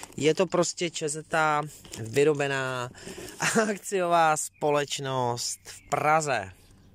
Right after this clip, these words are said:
Hele, mám tady vedle sebe dvě ty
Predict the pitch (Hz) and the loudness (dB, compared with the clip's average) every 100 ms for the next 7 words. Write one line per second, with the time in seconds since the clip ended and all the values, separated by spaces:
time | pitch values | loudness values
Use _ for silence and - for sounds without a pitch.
0 | - _ _ _ _ _ _ _ _ _ | -20 _ _ _ _ _ _ _ _ _
1 | 151 175 135 139 143 143 139 131 139 135 | -10 -8 -4 -4 -2 -2 2 2 2 -2
2 | 147 151 135 123 123 - 147 | -4 -4 0 2 2 4 2